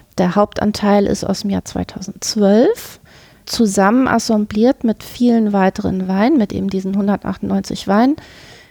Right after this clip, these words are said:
Und dann reift es nochmal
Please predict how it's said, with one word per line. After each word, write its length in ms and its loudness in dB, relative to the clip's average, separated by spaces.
Und 300 -2
dann 160 2
reift 560 2
es 180 -2
nochmal 920 2